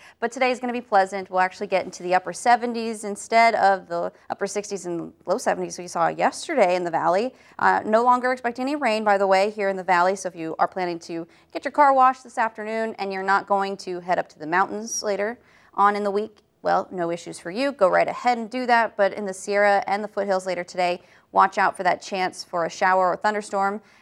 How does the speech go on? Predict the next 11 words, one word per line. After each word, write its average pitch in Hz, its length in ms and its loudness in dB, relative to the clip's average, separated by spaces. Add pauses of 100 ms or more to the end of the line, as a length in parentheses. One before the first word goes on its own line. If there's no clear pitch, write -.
and 190 120 -4
maybe 185 200 -2
even 180 180 -2
some 180 160 -10
snow 185 320 -4
near 175 120 -2
the - 80 -8
crest - 380 -2
of 294 80 -8
the 208 80 -6
Sierra. 175 500 0